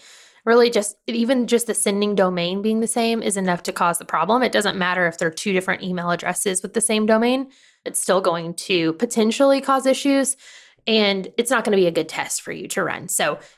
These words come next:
we like to use Gmail address because I feel like Gmail gives you the most information if the message goes to spam about why it went to spam. So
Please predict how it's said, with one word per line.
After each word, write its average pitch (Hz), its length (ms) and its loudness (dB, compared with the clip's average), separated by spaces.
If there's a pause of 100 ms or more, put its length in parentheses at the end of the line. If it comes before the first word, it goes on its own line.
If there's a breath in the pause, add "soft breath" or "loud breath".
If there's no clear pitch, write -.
we 277 220 4
like 254 240 2
to - 80 -2
use 208 180 0
Gmail 175 400 -2
address 175 380 0
because 170 640 -2 (240 soft breath)
I - 40 -20
feel 339 100 4
like 339 120 4
Gmail 220 420 2
gives 190 220 0
you 180 100 -2
the 170 100 -2
most 170 360 0
information 190 800 -2 (360 loud breath)
if 226 260 2
the 269 60 0
message 262 380 0
goes 269 180 2
to - 80 -12
spam 269 400 0
about 165 360 -2
why 156 220 0
it - 140 -6
went - 160 -14
to - 80 -14
spam. 156 400 -6
So 156 340 0